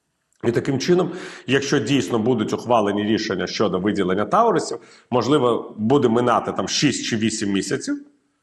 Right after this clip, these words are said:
до того моменту, поки ці Тауруси дійсно виявляться на озброєнні Збройних сил України.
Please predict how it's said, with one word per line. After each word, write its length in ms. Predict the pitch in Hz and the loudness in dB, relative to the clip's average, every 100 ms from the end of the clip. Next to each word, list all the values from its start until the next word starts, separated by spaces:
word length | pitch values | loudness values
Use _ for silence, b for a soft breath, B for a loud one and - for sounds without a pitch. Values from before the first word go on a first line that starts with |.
| 120 | -2
до 140 | 147 | -2
того 220 | 147 135 | 2 2
моменту, 400 | 123 135 208 214 | 2 2 0 0
поки 220 | 151 143 135 | -2 -4 -2
ці 140 | 123 | -2
Тауруси 460 | 147 170 160 - 104 | 2 2 0 -4 -4
дійсно 320 | 131 143 104 | -4 -2 0
виявляться 480 | 110 135 123 - 104 | 2 0 -2 -4 -4
на 140 | 123 | -2
озброєнні 640 | - 92 92 113 123 113 | -2 -4 0 2 2 -2
Збройних 400 | 92 104 107 98 | -6 -2 -2 -4
сил 180 | - 92 | -12 -12
України. 300 | - 95 82 | -10 -10 -10